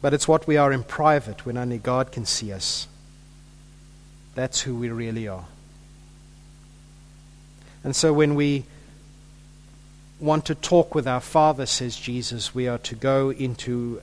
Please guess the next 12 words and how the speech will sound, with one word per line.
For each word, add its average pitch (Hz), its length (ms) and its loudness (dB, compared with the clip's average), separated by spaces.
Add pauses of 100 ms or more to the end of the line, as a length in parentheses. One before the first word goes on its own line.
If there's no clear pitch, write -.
uh, 110 300 -10 (160)
an 117 200 -8
inner 151 240 2
room. 127 340 0 (3500)
Shut - 360 0
the 143 60 -4
door. 117 320 -4 (1000)
Somewhere 190 440 6
where 151 140 6
we 151 120 2
can 139 160 -6
speak - 540 2